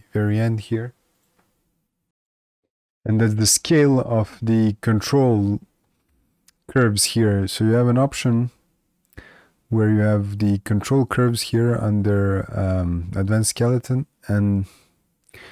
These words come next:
what you can do is actually scale all of the controls. So switch them to two,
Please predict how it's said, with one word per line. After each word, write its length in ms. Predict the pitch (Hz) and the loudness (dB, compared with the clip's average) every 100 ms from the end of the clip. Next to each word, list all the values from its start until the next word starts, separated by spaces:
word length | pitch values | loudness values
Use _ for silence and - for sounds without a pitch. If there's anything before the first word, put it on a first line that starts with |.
| - - _ - | -20 -20 _ -8
what 140 | 104 | -4
you 80 | 107 | -2
can 220 | 117 104 | 0 2
do 300 | 123 139 127 123 | 2 2 0 0
is 520 | 110 107 98 - - _ _ _ _ _ _ _ _ _ _ _ _ _ _ _ _ _ _ - _ _ _ _ - | 0 0 0 -2 -4 _ _ _ _ _ _ _ _ _ _ _ _ _ _ _ _ _ _ -20 _ _ _ _ -6
actually 640 | 113 107 - 120 107 104 - _ _ _ _ _ _ _ _ _ _ _ _ _ _ _ _ - - - - | -4 -2 -2 0 2 0 -4 _ _ _ _ _ _ _ _ _ _ _ _ _ _ _ _ -20 -20 -20 -16
scale 640 | - - 147 131 95 - _ _ _ _ _ _ _ _ _ _ - - _ _ _ _ _ _ - | -12 -2 2 2 2 -4 _ _ _ _ _ _ _ _ _ _ -20 -20 _ _ _ _ _ _ -6
all 100 | 110 | -2
of 140 | 107 | -2
the 80 | 104 | -2
controls. 680 | - 104 - 117 90 82 - _ _ _ _ _ _ _ _ _ - - _ _ _ | -4 -4 -2 -2 -2 -4 -14 _ _ _ _ _ _ _ _ _ -20 -20 _ _ _
So 200 | - 110 | -8 -6
switch 280 | 98 - 104 | -4 -2 -2
them 180 | 104 101 | 0 -2
to 120 | - | -4
two, 380 | 95 - 127 139 | -6 -2 -2 -2